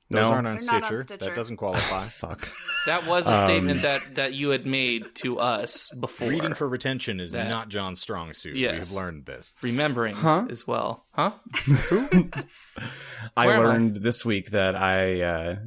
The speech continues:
Speaker 2: that you're absolutely correct, and I don't read half of the text that I get either.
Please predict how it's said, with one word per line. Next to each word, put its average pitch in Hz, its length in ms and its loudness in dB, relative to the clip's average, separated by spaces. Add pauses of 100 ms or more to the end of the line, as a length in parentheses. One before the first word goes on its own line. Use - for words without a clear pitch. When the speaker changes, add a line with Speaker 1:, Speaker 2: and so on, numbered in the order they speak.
Speaker 2:
that 107 140 -2
you're 110 140 4
absolutely 107 440 0
correct, 107 400 0
and 92 140 -2
I 98 120 0
don't 101 300 -2
read 101 240 -2
half 98 240 -2
of - 40 -14
the 101 60 -8
text 113 300 -2
that 101 100 0
I 90 80 -2
get 87 220 -4
either. 90 360 -2